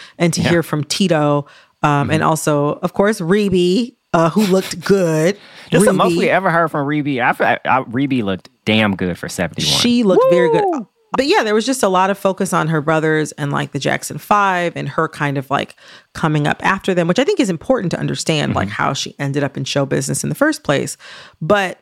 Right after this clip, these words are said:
Speaker 1: I, I still felt like the documentary focused a lot on them, especially Michael.
Speaker 2: Yeah, I've been
Speaker 1: Um,
Speaker 2: waiting to get to this one.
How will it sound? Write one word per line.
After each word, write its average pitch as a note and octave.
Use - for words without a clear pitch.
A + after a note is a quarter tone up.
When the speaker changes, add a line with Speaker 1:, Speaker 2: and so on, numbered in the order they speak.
Speaker 1:
I, C4
I F#3+
still A3+
felt -
like -
the D#3
documentary D3+
focused D3
a C#3+
lot C#3
on C#3
them, B3+
especially C#3+
Michael. C3+
Speaker 2:
Yeah, -
I've -
been D#3+
Speaker 1:
Um, D3+
Speaker 2:
waiting -
to -
get -
to -
this -
one. -